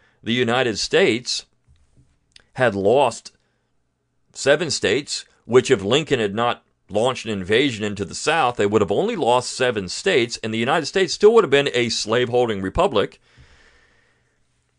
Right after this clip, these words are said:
If they had, <laughs> if they had not lost, if they had lost those seven states, the United States still would have continued to exist. It just would have been seven states fewer. Wh-, where is the, where is the idea the,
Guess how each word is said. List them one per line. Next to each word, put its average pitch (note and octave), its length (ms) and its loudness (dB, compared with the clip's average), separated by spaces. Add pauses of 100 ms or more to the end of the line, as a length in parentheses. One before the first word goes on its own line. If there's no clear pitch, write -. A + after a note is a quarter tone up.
(120)
If C3+ 180 0
they C3 180 4
had, A#2+ 220 0
<laughs> - 60 -8
if D#3+ 180 -2
they C#3 120 2
had B2+ 120 2
not D3+ 220 0
lost, D3 440 2 (640)
if A2 100 -14
they C#3 120 8
had C3 80 6
lost D#3+ 240 4
those C#3+ 180 2
seven C3 220 2
states, B3 260 0
the B3 60 -2
United A#3+ 240 0
States B3+ 260 -2
still A#3+ 220 4
would A3+ 100 6
have G#3+ 60 -6
continued A3+ 400 -4
to A3 100 -6
exist. G#3 460 -4
It A2+ 60 -8
just D#3 220 -2
would E3 120 -4
have D3+ 40 -4
been E3 140 -4
seven E3 380 -2
states F3+ 340 -4
fewer. - 560 -4
Wh-, C3 260 -4
where F#3+ 300 4
is G3 220 4
the, C#3+ 160 -12
where B2+ 260 4
is G3 140 4
the E3+ 100 -2
idea D#3 280 -2
the, A#2 180 -8